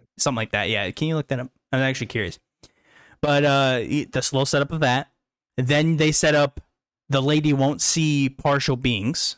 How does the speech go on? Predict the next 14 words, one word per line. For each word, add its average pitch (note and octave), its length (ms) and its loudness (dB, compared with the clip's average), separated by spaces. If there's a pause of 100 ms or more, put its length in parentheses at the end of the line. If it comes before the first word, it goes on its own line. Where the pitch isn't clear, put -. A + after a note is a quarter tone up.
so - 140 -4
you B2 60 2
have B2+ 80 -2
to C3+ 60 -4
be B2 80 -2
corporeal B2 600 0
because C3 280 -2
you're A2 120 0
incorporeal, C3 800 -2
similar D3 340 0
to C3+ 260 -2
how B2+ 200 0
the, B2 220 -2
um, G#2+ 500 -2